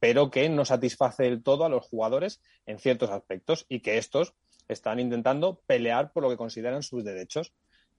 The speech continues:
¿Que esos derechos se escuchan más o mejor o que tienen mayor altavoz en otros proyectos? Puede ser, pero esos son proyectos.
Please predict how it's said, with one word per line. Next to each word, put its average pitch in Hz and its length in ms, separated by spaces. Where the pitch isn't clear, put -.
¿Que 147 120
esos 175 240
derechos 175 520
se 147 120
escuchan 151 520
más 151 540
o 131 100
mejor 131 480
o 123 100
que 113 100
tienen 135 200
mayor 135 200
altavoz 127 480
en 117 160
otros 127 240
proyectos? 135 520
Puede 120 280
ser, 113 240
pero 107 120
esos - 160
son 131 140
proyectos. 107 560